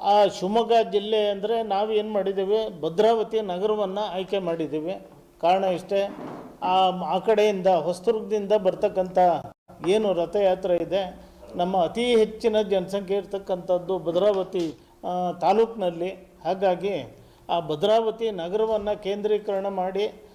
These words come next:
ಅಲ್ಲಿ ಸುತ್ತಮುತ್ತ ಇರ್ತಕ್ಕಂಥ ಎಲ್ಲ ಗ್ರಾಮಗಳು ಮತ್ತು ಎಲ್ಲ ನಮ್ಮ ಜಿಲ್ಲೆಯ ಎಲ್ಲ ಗ್ರಾಮಗಳಿಂದ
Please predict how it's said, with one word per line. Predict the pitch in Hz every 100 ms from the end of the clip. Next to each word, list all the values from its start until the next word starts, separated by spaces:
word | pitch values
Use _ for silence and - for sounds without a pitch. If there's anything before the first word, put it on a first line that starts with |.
| _ -
ಅಲ್ಲಿ | 180 196 202 190
ಸುತ್ತಮುತ್ತ | - 196 - 220 196 214
ಇರ್ತಕ್ಕಂಥ | 208 208 190 185 180
ಎಲ್ಲ | 196 180 202
ಗ್ರಾಮಗಳು | 190 190 190 175 185 214
ಮತ್ತು | 190 185 180
ಎಲ್ಲ | 208 165 170 214 208 - -
ನಮ್ಮ | 170 175
ಜಿಲ್ಲೆಯ | 156 190 208 202
ಎಲ್ಲ | 190 170 196 214
ಗ್ರಾಮಗಳಿಂದ | 190 196 185 185 185